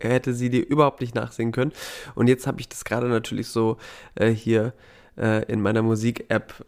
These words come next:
habe ich so die Lyrics mitgelesen. Und, ähm, ganz schön poetic.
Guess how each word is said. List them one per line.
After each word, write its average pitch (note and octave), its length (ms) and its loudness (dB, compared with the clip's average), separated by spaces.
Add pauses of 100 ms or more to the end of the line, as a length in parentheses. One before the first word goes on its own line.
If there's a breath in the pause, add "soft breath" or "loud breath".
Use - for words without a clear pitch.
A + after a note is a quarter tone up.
habe A#2 160 -4
ich A2+ 80 -4
so A#2+ 80 0
die A#2 100 2
Lyrics A#2+ 360 2
mitgelesen. B2+ 640 2 (420 loud breath)
Und, A#2+ 460 4
ähm, A2+ 720 2 (1120 loud breath)
ganz G3+ 260 4
schön A#3 680 2 (200)
poetic. - 540 2